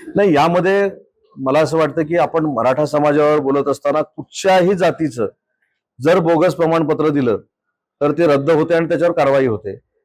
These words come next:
त्याच्यामुळे जर काही खोटी प्रमाणपत्र असतील, ती काय एकाच आपण समाजापुरतं बोलू शकत नाही.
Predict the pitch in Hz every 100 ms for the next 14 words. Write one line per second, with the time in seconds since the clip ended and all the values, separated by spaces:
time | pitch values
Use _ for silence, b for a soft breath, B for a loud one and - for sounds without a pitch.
0 | _ - 139 165 190 151 143 175 180 180
1 | 185 151 139 143 190 180 175 - 156 135
2 | - 107 95 _ _ _ _ _ _ -
3 | 160 208 165 - 180 180 175 170 165 165
4 | 165 156 160 147 143 131 127 113 107